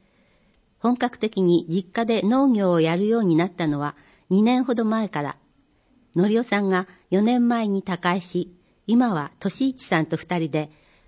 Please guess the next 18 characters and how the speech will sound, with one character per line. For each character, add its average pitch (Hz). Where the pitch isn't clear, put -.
米 226
作 240
を 214
中 202
心 180
に、 160
ネ 226
ギ、 180
ブ 185
ロ 247
ッ 254
コ 180
リ 139
ー、 -
キ 240
ャ 226
ベ 196
ツ、 -